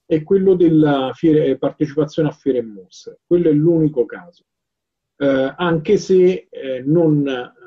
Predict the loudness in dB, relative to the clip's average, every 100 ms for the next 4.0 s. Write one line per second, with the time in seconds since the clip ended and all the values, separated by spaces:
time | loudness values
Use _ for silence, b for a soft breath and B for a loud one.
0 | -20 _ -16 -8 -6 -6 -12 -16 _ _
1 | _ _ _ _ _ _ _ _ -14 -14
2 | -10 -10 -8 -8 -10 -10 -8 -6 -6 -8
3 | -6 -6 -2 -4 -2 -6 -2 0 0 -4